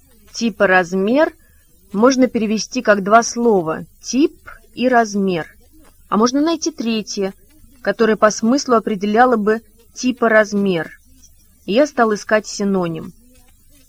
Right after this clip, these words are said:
За время работы в издательстве я перевёл много разнообразных книг о том, как перевозить бруснику, мы экспортируем бруснику в Италию, как содержать крупный рогатый скот.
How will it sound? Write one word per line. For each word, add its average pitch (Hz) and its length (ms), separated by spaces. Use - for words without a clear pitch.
За 196 240
время 247 280
работы 226 420
в 208 60
издательстве 196 800
я 220 200
перевёл 240 440
много 233 460
разнообразных 208 760
книг 202 420
о 190 100
том, 196 200
как 202 180
перевозить 202 480
бруснику, 202 760
мы 196 240
экспортируем 202 760
бруснику 202 480
в 190 100
Италию, 190 520
как - 180
содержать 208 580
крупный 233 340
рогатый 185 380
скот. - 480